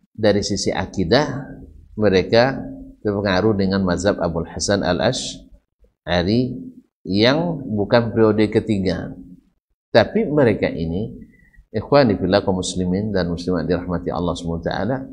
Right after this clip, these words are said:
adalah orang-orang yang lebih dekat, ya, dan jauh dari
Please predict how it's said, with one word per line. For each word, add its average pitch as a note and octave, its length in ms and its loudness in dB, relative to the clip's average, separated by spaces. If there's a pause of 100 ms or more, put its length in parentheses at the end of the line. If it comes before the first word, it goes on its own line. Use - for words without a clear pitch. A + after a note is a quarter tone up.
(420)
adalah G#2+ 400 2
orang-orang G#2+ 640 2
yang A2+ 320 0
lebih C#3 560 2
dekat, E3+ 320 4 (1200)
ya, F2+ 400 -2
dan D3 400 4
jauh D#3 400 10
dari C#3+ 400 8